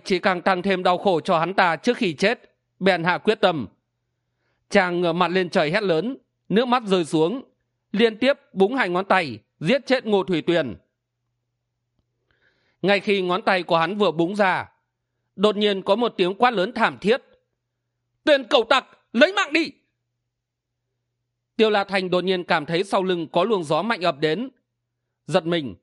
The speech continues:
hai tay vội vàng xoay chuyển, phát ra luồng gió mạnh như là sóng trường giang cuồn cuộn. Vèo vèo mấy tiếng, ám khí màu xanh lá cây từ phía sau bắn tới, bị chấn động văng ra tung tóe. Không để cho hắn kịp suy nghĩ,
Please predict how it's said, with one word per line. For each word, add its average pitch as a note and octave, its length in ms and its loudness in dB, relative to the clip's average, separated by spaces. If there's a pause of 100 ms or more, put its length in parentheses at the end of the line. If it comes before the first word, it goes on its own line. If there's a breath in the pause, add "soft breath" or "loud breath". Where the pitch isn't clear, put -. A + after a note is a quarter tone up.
(140)
hai A3 200 0
tay G#3 240 -2
vội F3 180 -2
vàng D#3+ 220 -2
xoay E3+ 180 -4
chuyển, D3 320 -4 (440)
phát B3 160 0
ra G#3+ 200 2
luồng F3 260 -2
gió D#3+ 140 0
mạnh F#3 280 -4
như F#3+ 100 0
là E3+ 160 0
sóng E3 300 -4
trường E3 220 0
giang D#3+ 180 -2
cuồn D#3 200 0
cuộn. E3 260 0 (1800)
Vèo F3+ 220 4
vèo E3 240 0
mấy D#3+ 200 0
tiếng, F3+ 380 -2 (420)
ám G#3 180 2
khí C#4 160 -4
màu B3+ 160 -2
xanh F#3 220 -4
lá E3+ 120 0
cây F#3 320 0
từ F#3 260 0
phía F#3 180 -2
sau F#3 200 0
bắn D#3+ 180 0
tới, E3+ 380 -2 (360)
bị G3 300 -2
chấn F#3+ 180 0
động G3+ 280 -2
văng F3+ 180 2
ra E3+ 140 2
tung E3 220 -2
tóe. D3+ 260 0 (1400)
Không G#3 260 0
để D#3+ 200 0
cho F3+ 140 0
hắn F#3 140 -2
kịp F3+ 220 -4
suy E3+ 180 -2
nghĩ, E3 340 -4